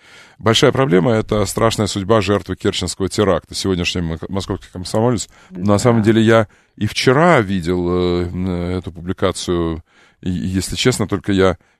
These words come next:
Speaker 1: щас не упомню, где, но вчера я тоже её видел уже к вечеру.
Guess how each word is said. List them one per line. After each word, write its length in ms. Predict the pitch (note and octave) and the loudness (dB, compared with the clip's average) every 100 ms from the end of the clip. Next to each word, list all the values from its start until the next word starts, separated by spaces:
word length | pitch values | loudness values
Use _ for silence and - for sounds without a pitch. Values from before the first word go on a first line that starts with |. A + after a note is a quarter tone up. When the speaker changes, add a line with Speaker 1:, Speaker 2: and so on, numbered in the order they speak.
| _ | _
Speaker 1:
щас 140 | F#2 | -4
не 120 | G#2 | 2
упомню, 580 | A2 F#2+ A2+ G2+ F#2 E2 - _ | 2 2 0 0 0 -2 -6 _
где, 560 | - F#2 E2 F#2+ - - - - | -14 -8 -2 0 0 -6 -14 -12
но 420 | F#2+ F#2+ F2+ E2+ | -4 -2 -2 -2
вчера 360 | D#2+ - G2+ F#2 | -6 -2 0 0
я 60 | |
тоже 260 | E2+ E2 C2+ | 0 -4 -4
её 180 | D2 C#2 | -6 -8
видел 300 | C#2 B1+ B1 | -8 -8 -8
уже 280 | C2+ - E2 | -10 -8 -8
к 220 | - _ | -8 _
вечеру. 500 | G#2 F#2+ - D2+ A#1 | 0 0 0 -10 -16